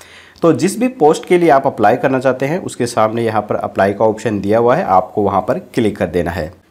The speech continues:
तो यहाँ पे मैं आपको एक चीज़ बता देता हूँ कि अगर आपने हाईएस्ट क्वालिफिकेशन ट्वेल्थ या फिर, अ, ग्रेजुएशन कर रखी है तो आप उसको सिलेक्ट करें, उसी के according हाईएस्ट जो पोस्ट है वो आपको यहाँ पर दिखने लगेंगी।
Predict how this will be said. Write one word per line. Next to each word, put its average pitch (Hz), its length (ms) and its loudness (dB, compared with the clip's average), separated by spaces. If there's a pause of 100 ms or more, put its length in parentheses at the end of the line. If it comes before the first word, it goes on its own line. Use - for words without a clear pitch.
(140)
तो 135 60 0
यहाँ 151 180 4
पे 240 60 4
मैं 220 100 4
आपको - 260 2
एक 180 120 0
चीज़ 180 140 2
बता 135 260 2
देता 165 220 0
हूँ 156 140 2
कि 175 220 -2
अगर 127 340 0
आपने 127 340 0
हाईएस्ट 117 460 -2
क्वालिफिकेशन 123 600 0
ट्वेल्थ 120 480 0
या 113 160 0
फिर, 123 180 0
अ, 123 120 -2 (720)
ग्रेजुएशन 110 480 -2
कर 117 160 0
रखी 127 240 -2
है 143 160 -2
तो 151 160 -2
आप 101 320 0
उसको 110 300 -6
सिलेक्ट 107 400 0
करें, 151 260 0 (220)
उसी 120 200 -4
के 180 180 0
according 123 480 0 (160)
हाईएस्ट 107 480 -2
जो 113 420 0
पोस्ट 104 320 -2
है 202 140 -2
वो 107 160 2
आपको 123 260 2
यहाँ 92 160 -2
पर 185 80 0
दिखने 110 360 -4
लगेंगी। 78 400 -8